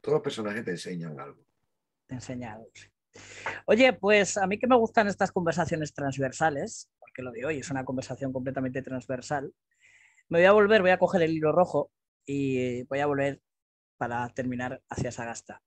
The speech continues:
Speaker 2: ¿Recuerdas, eh, la última escena que rodaste como Sagasta?
Speaker 1: Ah,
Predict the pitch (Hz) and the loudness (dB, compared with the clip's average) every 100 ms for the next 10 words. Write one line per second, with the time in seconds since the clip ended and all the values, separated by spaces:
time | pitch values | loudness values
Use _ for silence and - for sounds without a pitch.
0 | _ _ 151 151 151 165 170 202 208 - | _ _ -4 -2 0 0 4 4 2 -6
1 | - _ _ 160 151 147 147 147 175 214 | -14 _ _ -4 -4 -2 0 0 0 0
2 | 196 156 139 - 156 170 - _ _ _ | 2 0 -2 -4 -4 -2 -6 _ _ _
3 | _ _ _ - 131 120 131 139 - 240 | _ _ _ -12 -8 -4 -4 -6 -10 -12
4 | _ 139 117 120 110 120 - 214 _ _ | _ -14 -12 -10 -10 -12 -12 -14 _ _
5 | _ _ _ _ _ _ _ _ _ _ | _ _ _ _ _ _ _ _ _ _
6 | _ _ _ - - 113 135 156 156 147 | _ _ _ -10 -6 -4 -2 0 -2 -4
7 | 139 | -8